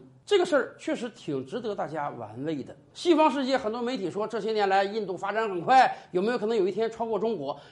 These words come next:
咱们就从吃这个事儿上就能做一个判断。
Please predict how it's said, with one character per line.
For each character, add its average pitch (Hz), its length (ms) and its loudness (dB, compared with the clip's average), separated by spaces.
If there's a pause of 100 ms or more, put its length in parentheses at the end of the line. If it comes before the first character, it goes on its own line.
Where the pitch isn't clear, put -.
(140)
咱 302 180 6
们 381 80 6
就 349 140 6
从 269 220 0
吃 - 240 -8 (100)
这 415 60 2
个 285 80 2
事 247 100 0
儿 190 80 0
上 165 180 -4 (280)
就 277 400 4
能 160 320 0
做 180 260 0
一 131 160 -6
个 135 140 -4
判 127 320 -10
断。 - 120 -18